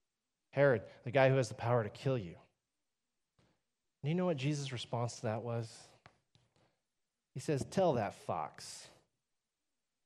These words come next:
He says, "Tell that fox, 'Behold, I cast out demons and I perform cures today and tomorrow, and the third day I'll finish my course.'" He's not running. He's not leaving.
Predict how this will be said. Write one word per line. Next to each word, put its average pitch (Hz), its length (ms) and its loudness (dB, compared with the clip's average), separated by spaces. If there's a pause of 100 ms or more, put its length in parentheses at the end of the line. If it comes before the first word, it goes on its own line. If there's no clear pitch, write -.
(1000)
He 131 60 -12
says, 123 220 -2
"Tell 170 260 4
that 110 180 0
fox, - 600 -8 (180)
'Behold, 120 460 2 (760)
I 120 40 -6
cast 143 360 4
out 127 180 4
demons 143 380 0
and 123 80 -2
I - 20 -4
perform 131 400 0
cures 139 420 -4
today 123 380 0
and 117 100 -2
tomorrow, 120 380 -2
and 104 160 -6
the 87 60 -8
third 113 320 -8
day 120 180 -2
I'll 90 140 -4
finish 104 400 -10
my 107 80 -8
course.'" - 680 -14 (1700)
He's 120 220 -2
not 127 180 4
running. 127 400 0 (220)
He's 120 160 -2
not 120 180 2
leaving. 107 420 -4